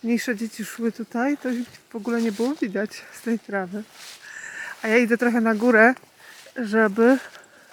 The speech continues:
zrobić ujęcie jeszcze z góry, ale widzę, że mi się bateria kończy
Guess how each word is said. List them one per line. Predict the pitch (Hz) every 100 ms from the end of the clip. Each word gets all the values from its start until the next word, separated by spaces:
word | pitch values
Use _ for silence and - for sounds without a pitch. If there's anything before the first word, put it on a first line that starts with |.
| - - - - - -
zrobić | 220 269 240 214 - 240
ujęcie | 220 254 220 -
jeszcze | 208 214 - - 254 302 330 - - - - _ - - - - - -
z | 208
góry, | 233 240 247 294 -
ale | 240 233
widzę, | 233 262
że | 233
mi | 233
się | - 247
bateria | 254 285 262 240
kończy | - 233 - 285